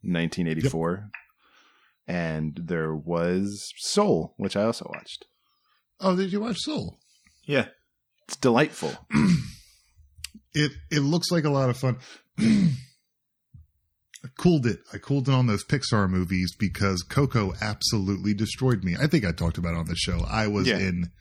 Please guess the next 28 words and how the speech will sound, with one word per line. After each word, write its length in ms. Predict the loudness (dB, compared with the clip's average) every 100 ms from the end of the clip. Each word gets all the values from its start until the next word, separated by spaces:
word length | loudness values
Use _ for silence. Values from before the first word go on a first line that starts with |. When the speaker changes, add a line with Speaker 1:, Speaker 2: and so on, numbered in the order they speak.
| _ -18 -4
Speaker 2:
I 100 | 0
was 160 | 2 2
in 280 | 2 0 0
bits 260 | 0 2 0
and 160 | 0
pieces 500 | 2 2 4 2 0 -2
all 300 | -2 0 2
over 260 | 0 0
the 120 | -4
floor. 460 | -6 -6 -6 -6 -6 -10 -18 -16 2
Speaker 1:
Yeah, 220 | 6 6
no, 160 | 8 6
it 160 | 6 6
is. 340 | 8 8 6 4
I 80 | 8
mean, 420 | 8 8 6 2 -4 -20 -20 _
Pix-, 300 | 0 2 2 4
look, 300 | 6 4 2
it's 220 | 2 2
hard 320 | 2 4 4
for 100 | 4 0
everybody. 540 | 0 -2 -4 -6 -6 -2
We're 180 | 4 4
all 460 | 6 6 6 4 2
struggling, 640 | 2 4 4 6 4 2
but 240 | 4 4 6
it 120 | 6
is 300 | 8 8 6